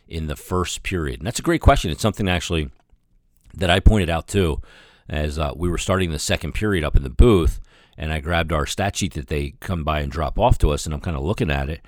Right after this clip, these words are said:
and I got out my Sharpie marker, and I circled that, three twenty-eight, and accentuated it was Claude Giroux, and then I just wrote next to it, "Why?" And I handed it to Tim Saunders, who was actually on the air. And it's something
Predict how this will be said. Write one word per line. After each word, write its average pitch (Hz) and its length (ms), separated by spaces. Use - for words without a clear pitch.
and 78 100
I 80 80
got 90 140
out 90 140
my 80 120
Sharpie 87 400
marker, 87 400
and 69 80
I 65 60
circled 73 480
that, - 220
three 85 200
twenty-eight, 76 580
and 73 420
accentuated 78 600
it 64 80
was 67 120
Claude 76 300
Giroux, 71 480
and 76 140
then 76 80
I 73 80
just 69 200
wrote 82 180
next 71 200
to 69 200
it, - 80
"Why?" 67 600
And 73 120
I 71 60
handed 80 300
it 67 100
to 76 100
Tim 69 240
Saunders, 110 420
who 90 80
was 73 140
actually 76 300
on 80 220
the 69 160
air. 80 320
And 73 400
it's 82 180
something 92 560